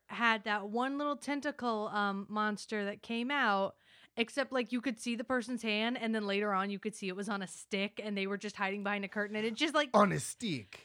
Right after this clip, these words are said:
Speaker 1: like, it just went to several levels of ridiculous for them to hide it, but it wasn't really well hidden, and I prefer, like, I, I just want them to take the care to hide the string, so to speak.
Speaker 2: I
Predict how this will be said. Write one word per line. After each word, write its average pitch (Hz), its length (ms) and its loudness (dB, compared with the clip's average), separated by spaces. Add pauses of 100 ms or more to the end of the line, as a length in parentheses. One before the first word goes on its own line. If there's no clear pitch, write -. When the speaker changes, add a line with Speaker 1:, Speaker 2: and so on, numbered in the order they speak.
Speaker 1:
like, 220 260 -2
it 240 80 -2
just 277 220 -8
went 302 160 -2
to 254 80 -2
several 208 400 0
levels 202 360 2
of 196 140 -2
ridiculous 208 640 -4
for 214 140 -6
them 185 160 -2
to 180 80 -2
hide 185 320 -4
it, 226 200 0
but 196 140 -4
it - 80 -6
wasn't 214 320 -4
really 220 220 -2
well 196 220 -2
hidden, 240 500 -2
and 196 560 -2
I 202 140 -6
prefer, 220 680 -4 (180)
like, 214 240 -8
I, 220 160 -4 (240)
I 247 60 -6
just 240 180 -10
want 285 140 -2
them 262 160 -6
to 226 80 -2
take 226 260 -6
the 202 80 -4
care 196 540 -2 (400)
to 220 80 2
hide 208 260 2
the 185 80 -6
string, 175 500 -4
so 185 140 -4
to 170 100 -10
speak. 165 280 -16 (100)
Speaker 2:
I 156 80 -6